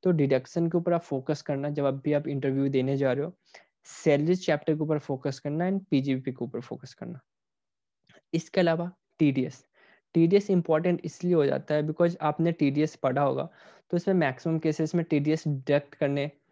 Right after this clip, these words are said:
के बारे में डिस्कस किया गया है। जो टीडीएस डिडक्ट, जब हम एक कंपनी ऑपरेट कर रहे हैं, तो हमें कहीं ना कहीं टीडीएस कहीं डिडक्ट भी करना पड़ता है और कहीं हमारा टीडीएस डिडक्ट होता है।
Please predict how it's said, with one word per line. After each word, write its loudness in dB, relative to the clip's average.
के 4
बारे 4
में 0
डिस्कस -6
किया -4
गया -6
है। -12
जो 2
टीडीएस 2
डिडक्ट, -2
जब 2
हम 0
एक -4
कंपनी 0
ऑपरेट 2
कर 0
रहे 0
हैं, -4
तो -2
हमें 2
कहीं 0
ना 2
कहीं 0
टीडीएस 2
कहीं 0
डिडक्ट 0
भी 2
करना -2
पड़ता -2
है 2
और 0
कहीं -2
हमारा 0
टीडीएस 0
डिडक्ट 0
होता -6
है। -8